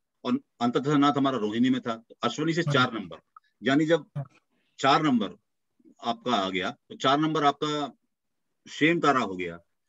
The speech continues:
Speaker 1: यानी इन दशा में जो ग्रहों की दशा होगी वो इतना problem नहीं होगा। अगर कोई result आपको बुरे भी मिल रहे हैं भाव भविष्य कारक के हिसाब से, तो भी result आपको ज्यादा बुरे नहीं मिलेंगे, क्योंकि ये betterment वाली दशा है, तारा चक्र इनका अच्छा है।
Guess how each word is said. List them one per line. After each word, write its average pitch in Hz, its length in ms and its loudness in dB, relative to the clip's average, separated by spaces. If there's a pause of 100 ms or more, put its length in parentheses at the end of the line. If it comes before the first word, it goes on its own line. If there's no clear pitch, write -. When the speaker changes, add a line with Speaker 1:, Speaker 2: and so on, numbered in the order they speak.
(120)
Speaker 1:
यानी 147 200 2
इन 185 320 -2
दशा 147 260 2
में 117 280 -2 (100)
जो 117 160 -4
ग्रहों 117 240 -2
की 139 80 0
दशा 113 220 -2
होगी 110 280 -2
वो 190 180 0
इतना 170 220 -6
problem 143 340 0
नहीं 139 180 4
होगा। 110 280 -4 (320)
अगर 127 160 0
कोई 156 180 2
result 143 240 2
आपको 147 400 -4 (180)
बुरे 117 300 2
भी 170 100 4
मिल 143 180 4
रहे 123 160 0
हैं 107 180 -4
भाव 104 180 -6
भविष्य 113 300 -2
कारक 104 180 -4
के - 80 -6
हिसाब 98 180 -6
से, 147 160 -4 (460)
तो 156 120 2
भी 175 100 4
result 165 300 2
आपको 170 340 0
ज्यादा 123 280 2
बुरे 143 200 4
नहीं 123 200 2
मिलेंगे, 113 340 -4
क्योंकि 151 240 -8
ये 156 140 0
betterment 147 520 0
वाली 131 180 -2
दशा 101 240 -6
है, 87 100 -12
तारा 117 260 0
चक्र 143 240 -2
इनका 135 200 0
अच्छा - 260 -6
है। - 80 -8